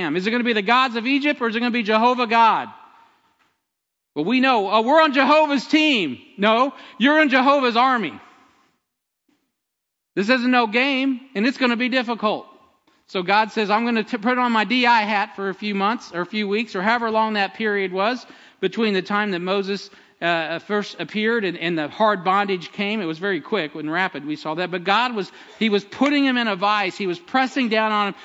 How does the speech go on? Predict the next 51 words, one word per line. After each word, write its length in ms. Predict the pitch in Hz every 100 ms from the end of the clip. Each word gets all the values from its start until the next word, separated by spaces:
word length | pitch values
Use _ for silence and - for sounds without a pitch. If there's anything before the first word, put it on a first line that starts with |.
| -
It 100 | 214
went 220 | 220 269 240
from 200 | 226 196
bad 300 | 240 269 240
to 100 | 220
worse. 360 | 240 220 -
Why? 400 | 202 240 254 226
Because 420 | 185 185 233 196 - - - _ _ _
they 140 | 202
thought 220 | 226 285 269
it 100 | 233
was 120 | 214
bad 340 | 185 233 240
living 240 | 226 226 214
at 120 | 190
home 220 | 233 226
with 100 | 202
mom 240 | 208 220
and 100 | 202
dad, 300 | 185 220 196
and 140 | 180 214
they 100 | 190
went 240 | 196 202
and 120 | 185
got 140 | 185 196
in 60 |
the 60 | 190
boot 240 | 170 156
camp. 280 | - 123 113 -
<laughs> 800 | - - - - - 262 - 233
Then 180 | 240 240
all 100 | 208
of 60 |
a 60 | 185
sudden, 400 | - 202 175 160 - - - - _ _ -
you 120 | 165
know, 220 | 147 135 - _ _ _ _ -
"Man, 160 | 185
I 80 | 208
can't 240 | - 254
take 180 | 285 254
mom 200 | 226 233
and 60 | 214
dad's 240 | 233 214
rules. 240 | 208 226 202
I'm 140 | 277
going 160 | 277 269
to 40 |
the 80 | 220
military." 560 | 262 226 208 180 127 107 - _ _ - 190
Okay, 340 | 202 180 139